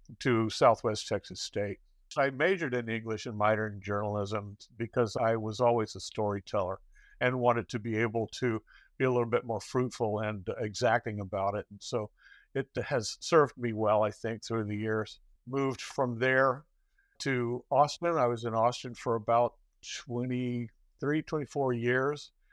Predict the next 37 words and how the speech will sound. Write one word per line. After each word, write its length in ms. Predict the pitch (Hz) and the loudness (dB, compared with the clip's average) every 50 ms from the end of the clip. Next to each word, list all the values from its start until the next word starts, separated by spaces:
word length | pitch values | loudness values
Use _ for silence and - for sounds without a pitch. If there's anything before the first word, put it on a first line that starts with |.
| _ _ _ _ - | _ _ _ _ -2
then 240 | 131 131 127 123 | -2 0 0 0
moved 500 | 120 131 131 135 131 120 - - - - - _ _ - | -2 0 0 0 0 -2 -6 -10 -12 -12 -14 _ _ -6
to 300 | - 147 139 131 127 117 | -4 -2 0 0 0 0
the 120 | 110 110 | -2 -2
Virgin 380 | 107 113 123 123 120 120 117 110 | 0 0 0 2 2 0 0 2
Islands, 640 | 107 113 123 127 131 143 147 143 139 - - - - _ _ _ _ _ _ - | 2 4 4 4 4 2 0 -4 -6 -10 -16 -18 -20 _ _ _ _ _ _ -2
and 100 | 117 117 | 2 2
I 40 | 113 | 2
was 220 | 113 117 110 - | 2 0 -2 0
there 380 | - 139 139 143 135 131 127 - | 2 4 6 6 6 4 4 4
all, 160 | 135 135 117 - - - - _ _ - - - - - _ _ _ _ - | 4 4 4 2 -4 -16 -20 _ _ -20 -20 -20 -20 -20 _ _ _ _ 6
all 300 | 135 147 147 131 120 120 | 8 10 10 10 8 6
in. 220 | 135 139 127 117 | 4 4 4 4
I 40 | 117 | 2
was 160 | 110 110 107 | 0 -2 -2
there 200 | - 123 117 113 | 0 0 2 2
nineteen 420 | 113 113 110 104 - - 110 104 110 | 2 0 -2 -2 -4 -6 -6 -4 -2
years. 300 | 113 113 110 104 101 123 | -2 0 0 0 0 2
I 240 | 135 131 127 127 117 - - | 2 4 4 2 0 -2 -2
kinda 200 | - 160 147 131 | 0 0 0 0
went 220 | 120 127 123 104 - - | 0 0 -2 -2 -4 -8
between 500 | 110 113 - - - 143 131 127 120 117 - _ _ _ _ _ _ | -12 -12 -12 -10 -8 -6 -4 -4 -4 -6 -10 _ _ _ _ _ _
there 240 | 139 131 123 117 113 | 4 6 6 6 4
and 80 | 107 | 4
Austin 380 | 107 110 117 117 - - 104 92 | 6 6 6 4 2 -2 -6 -6
a 40 | 92 | -4
couple 360 | - - 123 117 - 113 98 | 0 2 2 2 0 -2 -8
of 80 | - | -6
times. 440 | - - 98 101 98 - _ - - _ _ - - - | -6 -6 -6 -6 -8 -10 _ -20 -20 _ _ -18 -10 -6
And 300 | 117 113 110 104 101 98 - - | -4 -4 -4 -4 -6 -12 -14 -6
so 260 | - - 143 131 131 | 0 2 6 8 10
after 320 | 131 135 135 - - 139 | 10 8 8 6 2 0
the 320 | 117 117 120 113 107 104 113 | 2 2 0 0 -2 -2 -2
hurricanes 800 | - 170 180 190 180 - - 123 110 110 110 107 98 - - - - - | 0 2 2 0 0 -2 -4 -4 -2 -4 -4 -6 -8 -12 -14 -14 -8 -4
of 240 | 131 120 117 104 - - - | -2 -2 -2 -2 -6 -10 -6
twenty 220 | - 165 143 131 | -2 -2 -2 -2
seventeen, 720 | 110 - 135 113 104 101 - - - 156 147 131 113 110 | 0 0 0 0 0 -4 -8 -6 -4 -4 -2 -2 -4 -6